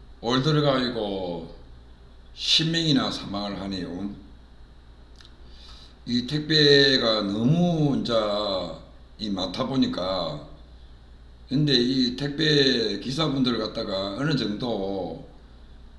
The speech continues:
어, 사람을 인원수를 넓혀가지고 물량을 좀 작게 만들어줘야지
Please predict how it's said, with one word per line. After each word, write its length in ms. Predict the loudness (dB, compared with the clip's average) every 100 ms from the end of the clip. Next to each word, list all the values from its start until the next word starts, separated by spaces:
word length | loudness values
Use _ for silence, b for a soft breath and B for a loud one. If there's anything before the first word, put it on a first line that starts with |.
| -16
어, 360 | -8 -8 -8 -12 -16 -20 -20 -20 -20 -20 -18
사람을 500 | -6 -2 2 2 2
인원수를 440 | 0 0 0 2
넓혀가지고 1160 | 2 2 2 2 2 0 0 0 -2 -4 -8 -16 -20 -20 -20 -8
물량을 480 | 0 4 4 4 2
좀 160 | 0 -4
작게 300 | -4 -2 2
만들어줘야지 1300 | 4 4 0 0 -2 -2 -2 -2 -2 -4 -6 -10